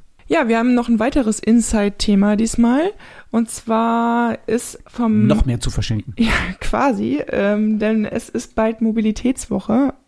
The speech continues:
Speaker 1: Und zwar vom sechzehnten neunten bis zum zweiundzwanzigsten neunten. Und das nehmen wir zum Anlass, um dir zu zeigen, dass du auch eine Woche ohne Auto fahren kannst.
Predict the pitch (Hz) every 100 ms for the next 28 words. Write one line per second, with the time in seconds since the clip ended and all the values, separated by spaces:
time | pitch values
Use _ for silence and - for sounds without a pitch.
0 | - 226 - 226 226 226 220 233 - 285
1 | 233 226 226 233 226 220 214 233 220 -
2 | 247 262 226 - 196 196 202 233 294 -
3 | - - - - - - 226 220 214 240
4 | 262 247 262 254 240 - 226 226 247 262
5 | 262 269 - 220 220 214 196 - - -
6 | - - 262 311 - 254 - 220 226 220
7 | 220 214 208 - 220 214 - - - 208
8 | 214 202 202 - 214 220 226 - 220 -
9 | 226 220 - - -